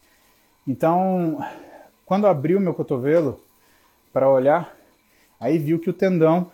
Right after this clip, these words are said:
que sobrou, ele tava todo detonado e que ele ia estourar na sequência, né? Então, provavelmente, se eu não tivesse operado, ia ter um período de cicatrização aí,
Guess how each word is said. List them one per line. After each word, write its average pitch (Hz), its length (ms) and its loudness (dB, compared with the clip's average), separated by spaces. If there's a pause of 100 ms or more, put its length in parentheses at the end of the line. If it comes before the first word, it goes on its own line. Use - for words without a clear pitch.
(100)
que 156 100 -8
sobrou, 156 600 -2 (520)
ele 131 160 -4
tava 165 260 2
todo 208 260 -2
detonado 143 580 -2 (120)
e 117 80 -10
que - 100 -8
ele 160 140 -2
ia 170 120 -4
estourar 160 460 2
na 175 100 -4
sequência, - 640 -6 (720)
né? 120 140 -6
Então, 151 180 -6
provavelmente, 196 840 0
se - 140 -10
eu 147 60 -2
não 190 180 0
tivesse 156 420 -2
operado, 135 580 2 (760)
ia 147 100 -2
ter 170 120 -2
um 170 80 -2
período 165 340 0
de - 80 -6
cicatrização 156 800 -2
aí, 127 340 -2